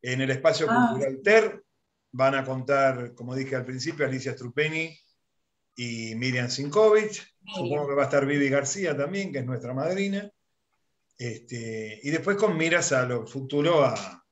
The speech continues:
Speaker 1: a invitadas y micrófono abierto, por supuesto. Y a las diecinueve horas, por Zoom, eh, nos presentamos con De la A a la Z, presentando cuentos del polaco,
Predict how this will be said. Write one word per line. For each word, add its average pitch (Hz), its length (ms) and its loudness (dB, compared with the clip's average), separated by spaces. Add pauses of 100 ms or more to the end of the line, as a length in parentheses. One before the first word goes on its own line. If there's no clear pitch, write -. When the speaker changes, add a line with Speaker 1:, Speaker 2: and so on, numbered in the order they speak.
Speaker 1:
a 120 100 -8
invitadas 160 640 0
y 117 220 -8
micrófono 113 500 -8
abierto, 101 420 -14
por 98 160 -20
supuesto. - 540 -20 (540)
Y 147 80 0
a 160 80 6
las 165 140 6
diecinueve 233 560 4
horas, 175 640 4 (480)
por 135 180 -6
Zoom, 220 520 4 (280)
eh, 120 600 -4
nos 127 140 -6
presentamos 151 540 -2
con 143 160 -2
De 135 100 0
la 147 120 4
A - 40 6
a - 20 6
la 160 140 2
Z, 175 560 0 (720)
presentando 147 640 0
cuentos 151 400 2
del 127 280 0
polaco, 147 600 0